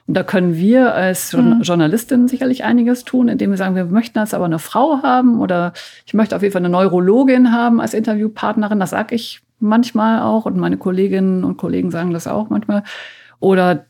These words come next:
Speaker 1: das Thema auch wirklich anzusprechen, dass man sagt, "Okay,
Speaker 2: Mhm.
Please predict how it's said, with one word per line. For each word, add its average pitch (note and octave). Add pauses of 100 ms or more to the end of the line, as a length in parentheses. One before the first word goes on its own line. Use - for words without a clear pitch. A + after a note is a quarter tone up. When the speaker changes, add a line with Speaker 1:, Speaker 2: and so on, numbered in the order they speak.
(200)
Speaker 1:
das -
Thema E3+
auch -
wirklich -
anzusprechen, -
dass -
man D#3+
sagt, D#3
"Okay, E3+
Speaker 2:
Mhm. -